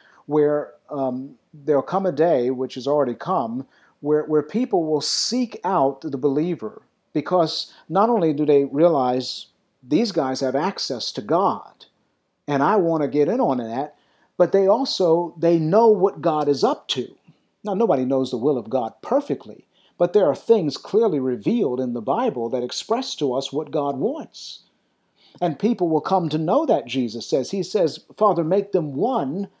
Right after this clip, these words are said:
so that the world might know that, that you love them the way you love me." That they will, the world will know that these people not only have access to the Father,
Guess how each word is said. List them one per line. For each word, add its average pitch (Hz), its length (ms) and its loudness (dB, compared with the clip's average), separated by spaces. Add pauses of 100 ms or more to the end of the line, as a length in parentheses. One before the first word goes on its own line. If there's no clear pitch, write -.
(260)
so - 160 6
that 185 140 0
the 185 80 2
world 208 420 4
might 175 220 -4
know 190 280 2
that, 165 300 0 (720)
that 135 180 0
you 254 220 2
love 214 360 4
them 190 460 0
the 175 80 -2
way 190 520 2
you 170 220 -2
love 220 300 2
me." 208 460 -4 (1080)
That 135 80 -10
they 175 140 4
will, 156 160 2
the 147 120 -6
world 170 300 4
will 143 100 0
know 180 340 6
that 135 240 4
these 175 260 2
people 156 320 2
not 165 200 4
only 156 200 2
have 127 180 0
access 208 500 -2
to 214 100 -4
the 202 80 0
Father, 190 460 -2